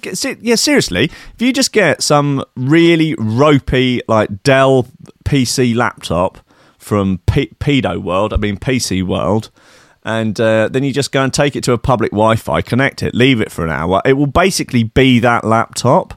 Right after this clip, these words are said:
like, but without installing any bloody antivirus software on it, just with a cop-, with a, you know, uh, what's, what Windows, it's running Windows X P. There you go. Just get Windows X P <laughs> on it,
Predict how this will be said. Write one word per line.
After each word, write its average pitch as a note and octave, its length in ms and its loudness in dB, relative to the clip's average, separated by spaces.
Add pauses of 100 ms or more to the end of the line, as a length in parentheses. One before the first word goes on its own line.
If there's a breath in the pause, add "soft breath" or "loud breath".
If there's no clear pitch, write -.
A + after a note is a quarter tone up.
(720 loud breath)
like, A2 240 2
but A2+ 120 -4
without B2 320 2
installing B2 500 2
any A2 160 2
bloody G#2 360 0
antivirus G#2+ 640 2
software - 560 -4
on A#1 120 -4
it, A2+ 240 0
just - 220 -2
with C3 100 2
a B2 60 0
cop-, C#3 240 0
with A2+ 240 2
a, A#2 80 0 (140)
you E3 100 4
know, G#2+ 240 4 (320 loud breath)
uh, C#3 220 2
what's, D3+ 360 2
what D3+ 300 0
Windows, C#3 400 2
it's G#2+ 160 0
running C3 400 0
Windows B2 380 2
X - 220 0
P. F#2+ 440 2 (100)
There - 120 0
you A2 120 2
go. A2+ 280 0
Just - 240 -10
get C#3 120 2
Windows C#3 360 2
X B2 240 0
P - 360 2
<laughs> - 80 -10
on G#2+ 200 4
it, A#2 240 2